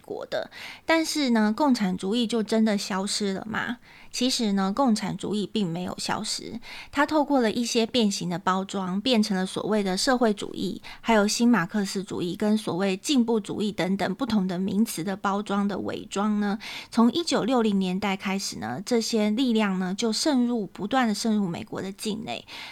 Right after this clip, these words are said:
特别呢，他们是针对比如说大学的校园啊、教育机构，还有像新闻媒体，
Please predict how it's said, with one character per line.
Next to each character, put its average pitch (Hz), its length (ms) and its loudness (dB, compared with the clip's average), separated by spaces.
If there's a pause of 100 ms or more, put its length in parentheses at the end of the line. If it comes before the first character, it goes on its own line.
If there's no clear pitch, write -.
(120)
特 - 160 4
别 247 160 4
呢， 226 260 6
他 233 120 2
们 226 100 6
是 208 100 0
针 233 220 2
对 220 180 2
比 180 140 -4
如 190 60 -4
说 202 120 -2
大 208 240 0
学 190 160 -4
的 190 80 -2
校 196 320 -2
园 - 300 -8
啊、 - 160 -4
教 233 240 0
育 233 100 0
机 220 220 -4
构， 214 160 0
还 202 140 0
有 196 100 0
像 208 220 0
新 240 180 2
闻 214 160 4
媒 185 180 0
体， - 300 -6